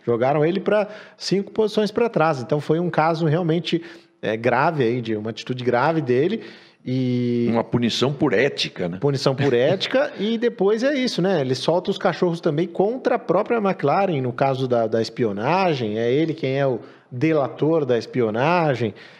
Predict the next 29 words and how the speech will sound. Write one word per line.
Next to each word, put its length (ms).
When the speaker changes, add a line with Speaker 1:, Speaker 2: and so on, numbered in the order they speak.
Speaker 1:
Então, 640
foi 260
uma 160
passagem 500
assim 220
que 140
ele, 160
ele 480
resolveu 420
ser 160
o 120
homem-bomba 600
lá 140
dentro 420
e 500
implodiu 680
a, 480
a 60
equipe, 540
inclusive 1000
a 80
ponto 300
de 80
perder 300
o 60
campeonato 500
aqui 180
no 60
Brasil. 400